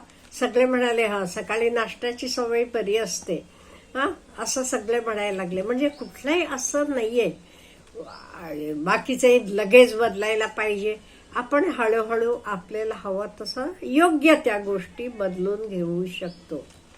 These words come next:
त्यामुळे हे बदलताना एक म्हणजे चांगल्या गोष्टी बदलताना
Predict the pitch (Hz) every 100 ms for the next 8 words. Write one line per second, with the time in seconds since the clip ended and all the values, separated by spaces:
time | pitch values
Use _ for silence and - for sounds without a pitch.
0 | - - - - - - - 330 330 339
1 | 339 294 262 254 254 254 247 254 254 262
2 | 269 - - - - - - - - -
3 | - - - - - - - - - 233
4 | 254 254 226 220 220 208 220 240 254 -
5 | - - - - - - - - - -
6 | - 247 214 208 226 233 214 220 - -
7 | 233 226 196 180 190 180 180 190 190 208